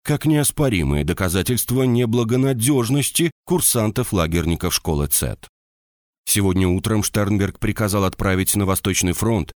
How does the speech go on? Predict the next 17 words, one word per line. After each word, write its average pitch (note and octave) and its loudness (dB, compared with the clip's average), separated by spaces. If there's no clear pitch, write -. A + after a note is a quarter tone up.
за G#2+ 2
пьянство B1+ -2
охранника, D#2+ -2
донесшего C3+ 0
лично B2+ 2
Мельдерсу, D2 0
как - -2
одна D3+ 0
пигалица D#3+ 0
пырнула A2+ 0
оберштурмбанфюрера. E2 0
Правда, C#3 0
самой C3+ 2
преступницы F3 0
комиссия F2+ 2
не E2+ 2
видела. C2 -2